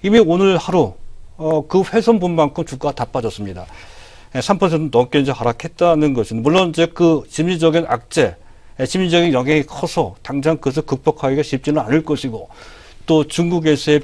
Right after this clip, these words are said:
변수 또한 있기 때문에 현재 상황을 단편적으로 볼 수는 없습니다만은 적어도 비피에스가 주당 순자산 가치가 오십만 원 정도, 그것도 최하치입니다.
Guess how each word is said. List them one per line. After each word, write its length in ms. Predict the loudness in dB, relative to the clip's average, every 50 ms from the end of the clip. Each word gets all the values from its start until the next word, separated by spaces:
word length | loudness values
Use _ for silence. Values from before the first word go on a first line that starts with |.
| -2
변수 420 | -4 0 0 2 0 0 -2 -4 -6 -2
또한 300 | -2 0 0 0 0 -2 -4
있기 240 | -6 -6 -4 -4 -6
때문에 380 | -4 -2 -4 -2 -2 -2 -4 -4
현재 300 | -4 -4 0 2 2 2
상황을 320 | 2 0 -4 -2 -2 -2 -4
단편적으로 640 | -2 -4 -4 -2 -2 -4 -2 -2 0 0 2 0
볼 160 | 0 0 -4
수는 160 | -4 -4 -6 -6
없습니다만은 800 | -6 -8 -10 -10 -8 -8 -6 -6 -6 -4 -2 -4 -4 -4 -6 -12 -18 -20 -20 -20 -20 -20 _
적어도 680 | -2 0 2 4 4 4 4 4 2 0 0 -2 -6 -10 -14 -20 -20 -20 -20 -20 -20 -20 -8
비피에스가 960 | -4 -4 -4 -4 -4 -2 0 0 0 0 -4 -6 -4 -2 -2 -4 -4 -6 -10 -14 _ -20 -20 -10 -10 -8 -6 -6
주당 300 | -2 0 2 2 2 0
순자산 640 | -2 -4 -4 -4 -4 -4 -6 -6 -4 -4 -4 -2
가치가 280 | -2 -2 -2 0 -2 -2
오십만 520 | 0 -2 -4 -4 -4 -4 -2 -2 0 0
원 140 | 0 -2 -2
정도, 260 | -4 -6 -8 -8 -10
그것도 280 | -10 -8 -8 -6 -6 -6
최하치입니다. 800 | -6 -6 -6 -4 -4 -4 -4 -6 -6 -6 -6 -6 -6 -10 -12 -16